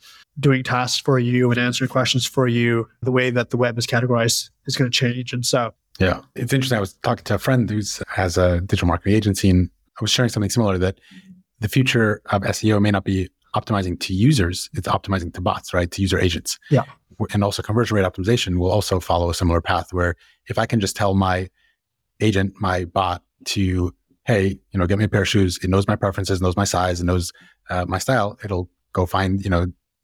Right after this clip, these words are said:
Speaker 2: a deal and go through that, that process on its own. Um, you know, doesn't need a human
Speaker 1: Yeah.
Speaker 2: intervention. So that, that experience on, on the retailer side is very different.
Speaker 1: Yeah, absolutely. And then the default search engine that you choose to include it when the broth bot is searching the web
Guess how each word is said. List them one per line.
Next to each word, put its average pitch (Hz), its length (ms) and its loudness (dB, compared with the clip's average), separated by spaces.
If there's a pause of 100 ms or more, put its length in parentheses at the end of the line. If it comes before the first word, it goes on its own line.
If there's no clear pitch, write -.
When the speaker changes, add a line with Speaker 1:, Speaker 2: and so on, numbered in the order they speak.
(160)
Speaker 2:
a 104 60 0
deal 113 520 4
and 98 440 2 (400)
go 104 100 2
through 101 160 -2
that, 92 220 2
that 92 160 0
process 107 340 -2
on 90 100 0
its 90 120 -4
own. 104 240 0 (420)
Um, 87 400 0 (380)
you - 100 -2
know, - 100 -10 (440)
doesn't 104 200 2
need 98 200 4
a 90 120 4
human 92 280 2
Speaker 1:
Yeah. 82 60 2
Speaker 2:
intervention. 95 340 -2
So 92 100 -2
that, 87 220 0
that 98 280 0
experience 110 400 -2
on, 95 220 0
on 95 140 4
the 87 140 2
retailer 104 380 2
side 87 200 0
is 87 80 0
very 85 180 0
different. - 360 -4 (340)
Speaker 1:
Yeah, 170 180 2 (240)
absolutely. 160 420 2
And 151 80 4
then 151 220 2
the 131 60 -2
default 147 400 2
search 170 220 2
engine 156 320 2
that 131 260 -2
you - 180 -20 (160)
choose 147 420 4
to 135 80 0
include 143 360 2
it 151 100 0
when 135 140 -2
the 127 100 -6
broth 131 400 -2
bot 135 160 2
is 123 100 -4
searching 151 260 0
the 151 60 2
web 139 260 2